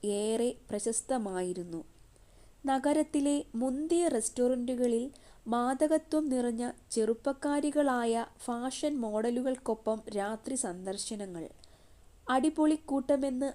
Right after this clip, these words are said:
അദ്ദേഹം തന്നെ പറഞ്ഞിരുന്ന റൗഡികളായ പിണിയാളുകളുടെ സംഘത്തിനൊപ്പം മദ്യപാനവും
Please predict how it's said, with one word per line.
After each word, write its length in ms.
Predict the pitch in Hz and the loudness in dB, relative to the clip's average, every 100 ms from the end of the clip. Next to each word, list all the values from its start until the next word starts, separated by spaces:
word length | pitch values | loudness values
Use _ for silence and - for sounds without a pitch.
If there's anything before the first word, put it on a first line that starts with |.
| - | -6
അദ്ദേഹം 500 | 202 196 254 254 294 | -8 -2 0 0 -2
തന്നെ 280 | 294 277 294 | -2 -2 -2
പറഞ്ഞിരുന്ന 640 | 294 214 190 196 226 214 185 165 - - - - - | -2 -4 -4 -4 -2 -2 -4 -6 -12 -20 -20 -14 2
റൗഡികളായ 840 | 247 262 269 302 311 277 262 254 247 - - | 4 6 4 4 4 4 4 2 0 -4 -10
പിണിയാളുകളുടെ 1040 | - 233 240 277 285 302 294 294 285 277 285 - - - | -4 -2 0 2 2 2 2 2 2 2 0 -2 -16 -8
സംഘത്തിനൊപ്പം 920 | - 240 247 294 302 294 214 190 185 180 - | -2 -2 2 2 2 0 0 -2 -4 -6 -6
മദ്യപാനവും 920 | 220 208 277 277 269 262 262 254 | -6 -4 -4 0 0 0 0 -2